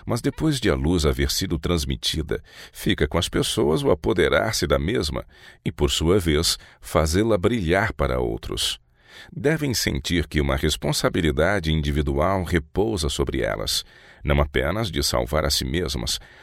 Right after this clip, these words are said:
mas de envolver-se verdadeiramente na salvação daqueles que estão em trevas.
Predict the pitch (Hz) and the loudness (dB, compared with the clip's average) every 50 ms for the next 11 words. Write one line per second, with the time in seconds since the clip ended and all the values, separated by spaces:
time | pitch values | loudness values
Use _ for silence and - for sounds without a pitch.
0 | - - - 95 107 113 98 90 98 110 127 - - 113 113 98 82 65 71 90 | -8 -2 0 0 0 0 -2 -2 -4 -4 -4 -4 -2 0 0 0 0 0 0 0
1 | 117 123 - - - 90 71 64 80 107 131 139 123 110 87 73 85 92 92 87 | 0 0 0 0 -2 -2 0 0 0 0 0 0 2 0 2 2 2 2 4 2
2 | 78 69 67 80 104 127 - - 110 85 73 71 - - 85 78 71 69 - - | 2 2 0 -2 -2 -2 -2 -2 -2 0 0 0 2 0 2 2 2 0 0 0
3 | - 113 95 - - - - 87 87 92 95 92 - - - - 78 73 - - | -2 -2 -2 -2 -4 -2 -2 -2 0 0 0 -2 -2 -4 -4 -4 -2 0 0 -2
4 | - - 110 120 113 82 62 60 - - 69 67 57 53 - 57 - - - - | 0 0 0 0 0 -2 -2 -4 -2 0 2 2 2 0 -2 -4 -2 -2 -2 -4